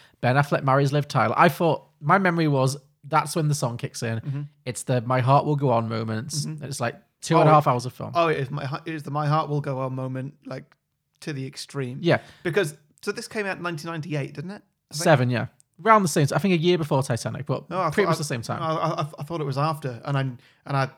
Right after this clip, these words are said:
Speaker 2: and I, and I think that specifically because I think this film was partially inspired by Titanic.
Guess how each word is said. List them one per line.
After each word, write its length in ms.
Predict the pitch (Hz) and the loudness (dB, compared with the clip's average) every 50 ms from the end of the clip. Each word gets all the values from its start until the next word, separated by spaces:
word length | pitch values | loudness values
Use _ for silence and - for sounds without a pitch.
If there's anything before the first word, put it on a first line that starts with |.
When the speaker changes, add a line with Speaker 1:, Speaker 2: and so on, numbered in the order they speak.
| _ - | _ -8
Speaker 2:
and 80 | 147 | -8
I, 120 | 127 - - - | -8 -8 -8 -8
and 100 | 139 135 | -8 -8
I 40 | |
think 240 | 120 - 175 156 151 | -6 -6 -8 -8 -6
that 180 | 156 151 135 139 | -6 -6 -6 -8
specifically 540 | - - 151 127 151 151 156 156 151 139 131 | -10 -14 -12 -10 -8 -10 -10 -10 -10 -10 -10
because 200 | - - 135 131 | -10 -8 -6 -4
I 120 | 151 160 | -4 -4
think 240 | 147 156 147 139 131 | -4 -6 -8 -8 -8
this 100 | 147 143 | -10 -10
film 260 | - - 143 135 131 | -10 -8 -8 -8 -8
was 120 | 127 120 | -10 -12
partially 360 | - - 135 131 117 - - 123 | -12 -10 -12 -12 -10 -12 -12 -12
inspired 440 | 120 - - - 131 127 123 123 | -12 -10 -8 -8 -8 -6 -8 -8
by 120 | 131 127 127 | -8 -10 -10
Titanic. 640 | 151 143 139 143 - - 131 123 107 - - - | -10 -10 -12 -10 -10 -12 -12 -12 -14 -16 -20 -20